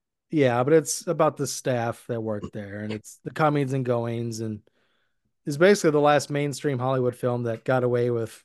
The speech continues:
throwing the F-bomb around. But,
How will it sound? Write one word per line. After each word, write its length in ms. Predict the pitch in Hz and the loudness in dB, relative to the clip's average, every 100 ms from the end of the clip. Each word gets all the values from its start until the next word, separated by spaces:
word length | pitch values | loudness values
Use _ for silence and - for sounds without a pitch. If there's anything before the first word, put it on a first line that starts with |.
| - | -8
throwing 220 | 147 131 | -2 -2
the 140 | 117 | -2
F-bomb 400 | 117 - 120 110 | -4 -4 -8 -6
around. 400 | 107 110 110 110 - _ _ _ _ _ - | -6 -6 -6 -8 -12 _ _ _ _ _ -2
But, 320 | 139 127 - | 2 2 0